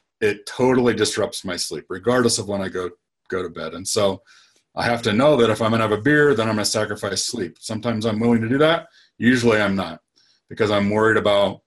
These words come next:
performing the next day and getting things done and my roles and responsibilities and moving my life and practice forward. So Oura Ring is the first thing that I'll mention. The second thing that I'll mention is kind of bundled under morning routine. Now,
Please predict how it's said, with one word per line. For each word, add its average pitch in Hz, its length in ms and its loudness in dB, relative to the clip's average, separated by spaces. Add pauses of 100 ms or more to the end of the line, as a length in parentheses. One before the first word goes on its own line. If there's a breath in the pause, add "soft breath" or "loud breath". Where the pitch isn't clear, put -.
(840)
performing 104 520 -2
the 95 60 -2
next 95 260 -6
day 92 160 -4
and 90 140 -10
getting 92 240 -8
things 95 280 -10
done 92 400 -10 (440 loud breath)
and 95 100 -4
my 95 120 0
roles 98 320 2
and 101 100 -2
responsibilities 92 920 -2
and 92 160 -6
moving 101 400 2
my 95 120 2
life 95 320 0
and 92 140 -8
practice - 360 -6
forward. 85 480 -6 (460 loud breath)
So - 140 0
Oura 143 300 4
Ring 139 160 4
is 117 120 2
the 113 80 4
first 107 300 0
thing 92 120 -6
that 87 140 -8
I'll 87 80 -10
mention. 87 480 -14 (580 soft breath)
The 110 60 -6
second 156 320 2
thing 151 160 2
that 139 100 4
I'll 131 80 2
mention 127 340 2
is 120 140 2
kind 131 220 2
of 110 180 -2
bundled 117 380 4
under 107 240 0
morning 104 340 0
routine. 95 500 -4
Now, 104 380 -2